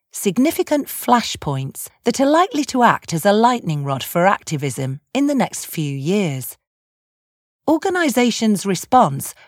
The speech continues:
will need to be carefully constructed and informed by regional and sector developments. Respondents from the consumer and retail sector, for example,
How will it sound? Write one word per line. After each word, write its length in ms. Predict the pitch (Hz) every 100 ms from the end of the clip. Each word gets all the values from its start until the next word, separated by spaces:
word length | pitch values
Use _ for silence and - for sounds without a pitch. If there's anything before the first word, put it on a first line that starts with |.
| -
will 100 | 220
need 260 | 220 277 -
to 100 | 214
be 100 | 190
carefully 600 | - - 262 - 226 214
constructed 840 | - 180 - 202 - - 135 - _
and 120 | 175 190
informed 640 | 180 - 247 180 151 -
by 140 | 196
regional 680 | 196 196 262 277 - 160 139
and 160 | 143 151
sector 460 | - 240 - -
developments. 880 | 147 160 190 160 160 135 131 - - _ _ _ _ _ _ _ _ -
Respondents 640 | 214 - 311 359 311 233
from 200 | - 208
the 100 | 185
consumer 680 | 175 180 - - 254 254 233
and 180 | 196 185
retail 460 | 196 262 - 151 139
sector, 520 | - 135 - 135 135
for 160 | - 156
example, 600 | 143 135 190 180 - 139